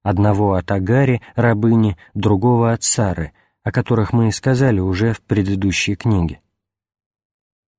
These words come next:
При том, что касается самого факта, упомянутую наложницу никоим образом нельзя вменять Аврааму в преступление.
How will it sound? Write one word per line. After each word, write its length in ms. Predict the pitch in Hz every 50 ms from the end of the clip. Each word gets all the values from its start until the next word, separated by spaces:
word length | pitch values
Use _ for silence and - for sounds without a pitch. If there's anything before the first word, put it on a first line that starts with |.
| _ _ _
При 180 | - 113 113
том, 240 | - - 120 113 110
что 320 | 101 - - - 113 107
касается 720 | 92 - 117 107 - - 117 113 110 107 104 - - 110
самого 480 | 98 - - 110 107 107 104 104 107 107
факта, 480 | 98 - - 147 151 - - - - - - _ _ _ _ _ _ _ _
упомянутую 720 | - 107 - 117 110 113 127 131 123 117 110 - 117 110 107
наложницу 720 | 104 104 107 110 127 139 135 117 131 123 117 - - 120
никоим 480 | 113 113 107 - - 131 127 120 120 127
образом 480 | 131 113 123 117 110 92 107 107 110 110
нельзя 360 | 113 110 107 107 127 131 120
вменять 460 | 92 101 98 98 104 113 107 - -
Аврааму 600 | 104 98 92 98 104 104 110 117 120 117 110 107
в 100 | 101 -
преступление. 960 | _ - 104 104 - - - 120 110 - 117 113 98 85 78 71 67 67 -